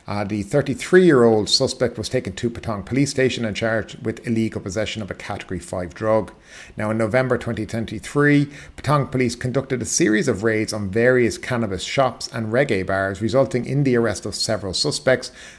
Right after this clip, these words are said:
for selling magic mushrooms. All were subsequently taken to Patong Police Station and charged with the illegal possession of the Category five drug.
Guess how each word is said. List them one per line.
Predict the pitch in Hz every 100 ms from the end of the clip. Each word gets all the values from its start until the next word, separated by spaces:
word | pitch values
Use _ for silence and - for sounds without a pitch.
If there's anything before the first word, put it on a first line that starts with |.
| _
for | -
selling | 127 147 160 135 107
magic | 95 98 95
mushrooms. | 110 - 123 113 92 - - - - -
All | 117 120
were | 110 98
subsequently | - 156 156 - 127 104
taken | 104 - 151 135
to | -
Patong | 120 98 120 107
Police | - 110 95
Station | - 123 117 117
and | 117 104
charged | - 143 127 123 117
with | 113 -
the | 107
illegal | 98 117 113
possession | 113 95 98 107
of | 107 104 98
the | 98
Category | 92 - 110 107 107 101 - - _
five | - - 90 87 76 - _
drug. | 104 107 104 90